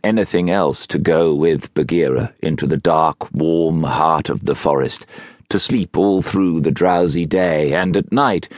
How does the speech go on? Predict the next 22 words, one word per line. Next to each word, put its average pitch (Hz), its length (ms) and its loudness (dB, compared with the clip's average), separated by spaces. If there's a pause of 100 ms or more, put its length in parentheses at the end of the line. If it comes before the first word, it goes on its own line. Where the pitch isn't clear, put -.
(260)
see 113 460 0
how 87 220 2
Bagheera 82 640 0
did 73 200 -2
his - 200 -4
killing. 69 440 -2 (840)
Bagheera 123 480 2
killed 117 440 2
right 98 320 2
and 87 200 -2
left, 120 680 -2
as 73 200 2
he 76 160 0
felt 69 280 0
hungry, 87 480 2 (300)
and 104 300 0
so 82 220 2
did 107 220 2
Mowgli, 107 580 0 (280)
with 160 200 0
one 131 280 4
exception. - 600 -2